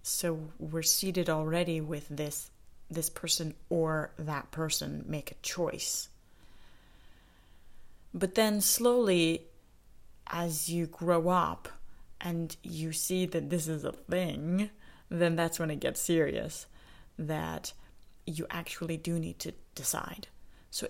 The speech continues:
if you are nice with mom, whereas dad expects you to be on his side,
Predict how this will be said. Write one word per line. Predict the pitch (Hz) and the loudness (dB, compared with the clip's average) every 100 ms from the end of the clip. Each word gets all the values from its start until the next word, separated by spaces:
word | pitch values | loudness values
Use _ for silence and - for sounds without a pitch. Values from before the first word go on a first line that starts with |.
| - | -2
if | 185 180 | -2 -2
you | 185 190 233 | -4 -2 0
are | 240 | 0
nice | 214 190 196 214 202 - - 175 | 0 0 0 -2 -2 0 0 -2
with | 165 170 | -2 -2
mom, | 165 170 190 180 - 190 - - - - - | 0 2 2 0 -4 -10 -16 -20 -20 -20 -12
whereas | 170 170 170 170 160 | -4 0 2 2 -2
dad | 151 - 185 190 | -2 2 4 4
expects | - - - - 208 208 - - | 0 -2 -2 0 -2 0 0 0
you | 151 - - - - - - - | -4 -6 -12 -20 -20 -18 -16 -4
to | - 180 170 160 | 0 2 2 0
be | - 156 190 196 | -6 -2 0 2
on | 175 170 156 - - | 2 2 0 -4 -8
his | - 180 185 160 - - | -2 4 4 4 -2 -8
side, | - - 165 220 175 - 190 226 277 | -6 0 4 4 2 -2 0 0 -2